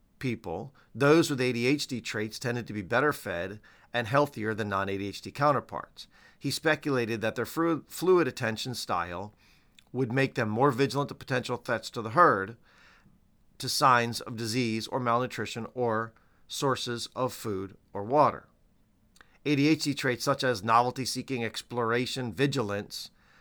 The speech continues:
really might have been evolutionarily beneficial for these ancestors to move from place to place in search of new resources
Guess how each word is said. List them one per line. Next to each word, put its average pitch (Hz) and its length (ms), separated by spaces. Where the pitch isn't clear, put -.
really 151 340
might 120 220
have 120 120
been 113 120
evolutionarily 110 840
beneficial 113 720
for 131 240
these 113 160
ancestors 131 640
to 135 140
move 127 160
from 110 160
place 131 260
to - 80
place 131 340
in 117 80
search 120 320
of 101 120
new 123 120
resources 123 800